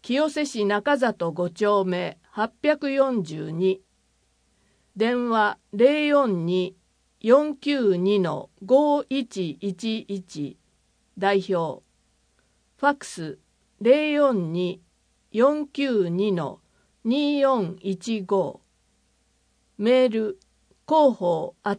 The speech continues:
トマークシティドット清瀬ドットエルジードットジェーピー。スペル、ケーオーユーエイチオーユーアットマーク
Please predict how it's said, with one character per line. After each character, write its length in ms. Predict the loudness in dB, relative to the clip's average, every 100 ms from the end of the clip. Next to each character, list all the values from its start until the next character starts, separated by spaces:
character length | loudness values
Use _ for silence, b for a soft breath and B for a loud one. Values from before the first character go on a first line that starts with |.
| _
ト 140 | 2
マ 220 | 4 2 2
ー 40 |
ク 340 | -4 -12 -12 _ _ -14
シ 260 | -4 -4
テ 120 | -2
ィ 220 | -4 -4 -10 _
ド 120 | 0
ッ 60 | 0 -4 -2
ト 280 | -2 -2 -12 _ _ _ _
清 300 | 4 4 4
瀬 380 | 0 -6 -6 -12 _
ド 180 | -4 -2
ッ 60 | -2 _ 0
ト 280 | 0 0 _ _ _ _ _ -2
エ 160 | 0
ル 160 | 2 -2
ジ 380 | -2 -4 -4 -10
ー 0 | _
ド 140 | -2 -2
ッ 60 | -4 _
ト 300 | -2 0 -4 _ _ -18
ジ 140 | 0 2
ェ 100 | 2
ー 80 |
ピ 420 | -2 -6 -6 -8 _
ー。 0 | _ _ _ _ _ _ _ _
ス 140 | -20 0
ペ 180 | 2 2
ル、 240 | -2 -8 _ _ _ _ _ _
ケ 360 | 0 2 2
ー 80 | 2 8
オ 360 | 10 10 8
ー 60 | 2
ユ 480 | -2 2 2 2 -4 _
ー 60 | 4
エ 120 | 4
イ 100 | 2
チ 240 | -6 -10 0
オ 280 | 2 2 0
ー 40 |
ユ 280 | -2 0 0
ー 140 | 0 -8 _ _ _ _
ア 80 | -6
ッ 80 | -2 0
ト 100 | 2
マ 220 | 2 0
ー 40 |
ク 340 | -4 -12 -12